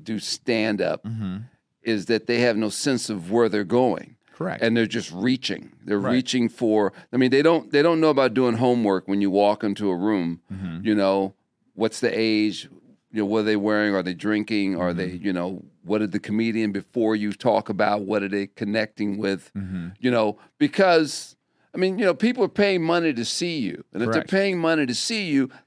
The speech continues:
Speaker 1: they wanna get their money's worth, and you should wanna give them their money's worth.
Speaker 2: That's right.
Speaker 1: Because instead of just going up, I get when guys say, "I'll just do what the fuck I wanna do," blah,
Speaker 2: Mm-hmm.
Speaker 1: blah, blah.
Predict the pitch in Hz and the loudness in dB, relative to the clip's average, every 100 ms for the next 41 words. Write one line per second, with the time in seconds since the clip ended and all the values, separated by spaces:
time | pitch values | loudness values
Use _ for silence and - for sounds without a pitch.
0 | _ - 196 208 220 196 180 156 139 151 | _ 2 4 4 0 0 -2 0 2 4
1 | 156 135 143 143 135 165 - 170 156 180 | 2 2 2 2 2 0 0 0 2 0
2 | 180 110 90 90 80 73 69 - - - | 0 -2 -2 -2 -2 -4 -8 -12 -14 -14
3 | _ - - 170 117 110 - - - 139 | _ -4 0 4 4 2 -4 -16 -6 -4
4 | - 151 127 120 107 123 123 117 127 - | 2 2 2 0 0 2 2 2 0 0
5 | 196 226 185 143 151 139 139 170 120 90 | 2 2 4 4 4 4 4 2 0 0
6 | 143 131 113 - 147 135 139 143 156 147 | 2 2 -2 0 0 2 2 2 2 0
7 | 101 120 113 110 95 135 117 127 123 156 | -2 -2 -2 -4 0 2 2 0 2 2